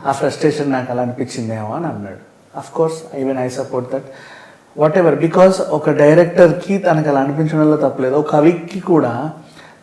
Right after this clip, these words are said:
తన అద్భుతమైన కవిత రాస్తాడు, చదవడానికి అది ఏమీ అర్థం కాదు.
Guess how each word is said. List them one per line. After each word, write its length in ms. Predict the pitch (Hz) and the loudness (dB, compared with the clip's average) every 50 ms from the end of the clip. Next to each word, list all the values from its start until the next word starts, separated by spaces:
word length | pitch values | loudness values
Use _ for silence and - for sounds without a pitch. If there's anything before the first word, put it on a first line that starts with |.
| - | -2
తన 100 | 190 185 | 0 2
అద్భుతమైన 640 | 185 180 170 175 180 180 202 208 208 196 185 180 175 | 2 2 0 -2 -4 0 2 2 4 4 2 2 0
కవిత 340 | 165 165 156 160 165 165 190 | 0 2 2 2 4 4 2
రాస్తాడు, 580 | 180 160 127 117 - - - 127 107 - - - - - - - _ _ _ _ _ - - - - - - - - _ _ _ - - - | 2 2 0 -2 -4 -6 -6 -6 -6 -6 -10 -14 -18 -20 -20 -20 _ _ _ _ _ -20 -20 -20 -20 -20 -20 -20 -20 _ _ _ -4 0 0
చదవడానికి 440 | 214 - 214 208 220 220 226 233 | 2 4 6 6 6 8 8 8
అది 140 | 220 185 180 | 8 8 8
ఏమీ 220 | 180 190 214 233 226 | 8 8 8 10 8
అర్థం 380 | 202 170 156 156 185 190 185 | 8 8 6 6 4 4 6
కాదు. 260 | 180 156 120 98 90 | 4 2 2 0 -4